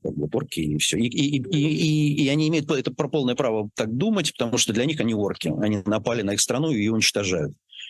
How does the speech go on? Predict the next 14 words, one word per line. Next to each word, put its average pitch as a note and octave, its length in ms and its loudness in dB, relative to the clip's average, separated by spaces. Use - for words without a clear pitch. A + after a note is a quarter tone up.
Но D#3+ 160 2
мы-то D#3+ 220 2
тоже E3 220 2
россияне. A2+ 680 2
Мы B2+ 100 2
тоже C3 280 0
часть - 640 2
этой C#3+ 240 0
страны, A#2 460 2
которая A#2 380 0
напала, G#2 840 0
э, - 80 -6
на F#2 340 2
Украину. G2+ 680 0